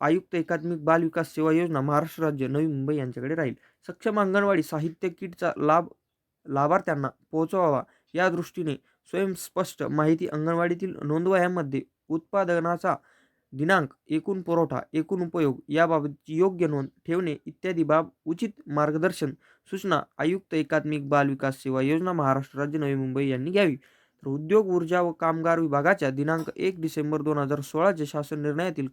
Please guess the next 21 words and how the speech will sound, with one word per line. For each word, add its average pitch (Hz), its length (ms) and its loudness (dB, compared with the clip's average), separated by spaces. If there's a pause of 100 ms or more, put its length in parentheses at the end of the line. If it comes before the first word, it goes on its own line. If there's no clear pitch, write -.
खरेदी 165 220 -2
धोरणातील 151 500 0 (100)
तरतुदीचे 151 560 -6
काटेकोरपणे 151 680 -2
पालन 131 300 -6
करण्यात 135 300 -6
यावे. 170 180 0 (500)
निविदाधारकाकडून 170 840 2 (300)
निविदा 160 400 0
भरताना 139 480 0 (320)
सक्षम 208 420 -4 (300)
अंगणवाडी 180 420 0
साहित्य 151 380 0
किटचा 151 380 -4 (160)
जो 139 100 0
नमुना 190 380 2 (420)
आयुक्तालयास 156 640 4 (200)
सादर 175 280 0
केलेला 143 360 -4
आहे, 151 220 -2 (460)
त्याच, 196 400 0